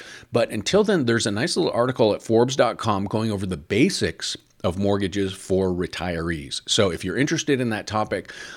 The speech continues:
uh, there's a link to the article in the show notes. Um, and finally,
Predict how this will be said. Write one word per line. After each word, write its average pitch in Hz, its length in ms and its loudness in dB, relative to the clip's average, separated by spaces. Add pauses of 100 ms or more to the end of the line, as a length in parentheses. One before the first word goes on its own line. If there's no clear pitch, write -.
(100)
uh, 90 200 0
there's 90 180 -2
a 92 60 -2
link 104 320 -2
to - 100 0
the 92 140 0
article 92 400 0
in 85 160 -6
the 71 60 -10
show 98 260 2
notes. 160 420 0 (460)
Um, 110 480 0
and 110 180 -4
finally, 139 640 2